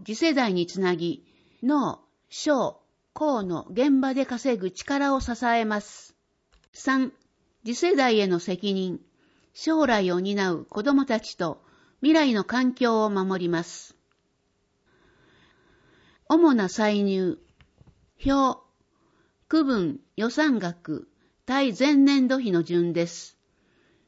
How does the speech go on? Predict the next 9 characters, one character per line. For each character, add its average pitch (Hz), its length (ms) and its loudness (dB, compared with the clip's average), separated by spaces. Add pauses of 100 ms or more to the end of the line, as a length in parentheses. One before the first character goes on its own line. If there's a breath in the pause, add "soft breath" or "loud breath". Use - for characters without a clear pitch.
(340)
地 254 180 -2
方 302 320 2
交 302 240 4
付 277 140 -2
税、 175 400 -2 (400)
三 311 320 2
十 190 220 -2
六 196 360 -4
億 170 360 -6